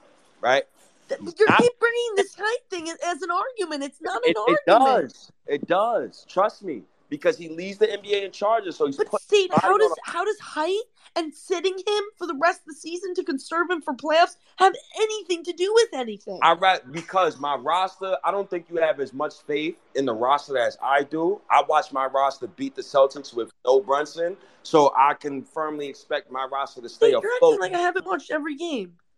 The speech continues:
Speaker 1: Uh, yo, I, I'd rather take some losses for Brunson to be extremely healthy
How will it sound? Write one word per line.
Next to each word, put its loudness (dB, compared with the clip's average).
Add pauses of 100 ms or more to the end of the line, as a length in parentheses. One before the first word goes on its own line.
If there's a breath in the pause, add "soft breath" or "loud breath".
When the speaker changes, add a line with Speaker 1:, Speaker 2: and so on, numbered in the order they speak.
(260)
Speaker 1:
Uh, 4 (340)
yo, 6 (140)
I, 6 (420)
I'd 6
rather 6
take -2
some -8
losses -6
for 0
Brunson -2
to -4
be -6
extremely -4
healthy 0